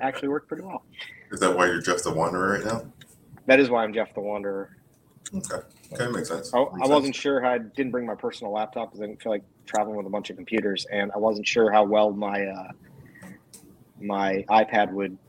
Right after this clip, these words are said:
Speaker 1: handle StreamYard 'cause for some reason, this very popular podcast streaming service does not have an app,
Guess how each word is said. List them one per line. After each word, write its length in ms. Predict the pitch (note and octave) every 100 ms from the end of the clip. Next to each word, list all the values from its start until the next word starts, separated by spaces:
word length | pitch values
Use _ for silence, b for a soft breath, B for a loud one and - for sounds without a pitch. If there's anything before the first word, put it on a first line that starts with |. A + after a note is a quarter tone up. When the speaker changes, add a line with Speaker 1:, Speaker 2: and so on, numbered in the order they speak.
| -
Speaker 1:
handle 240 | A2 G#2+
StreamYard 680 | G2+ - C3 A#2+ F#2 F2 E2+
'cause 360 | - G2 F#2 - B B -
for 80 | A#2+
some 260 | F3+ F#3
reason, 420 | F3+ F#3 C3+ A2+ G2+
this 340 | B2+ A#2 - - _
very 360 | G2+ B2+ D#3+ D#3+
popular 640 | - C#3 D3+ C#3+ B2 A#2 - - - - - -
podcast 540 | - C#3 D3+ D3 C#3+
streaming 680 | - - - B2+ C3+ D3 D3
service 420 | C#3+ D#3+ E3 -
does 160 | - B2
not 160 | C3 B2
have 100 | B2+
an 100 | A2
app, 320 | G#2 A2 -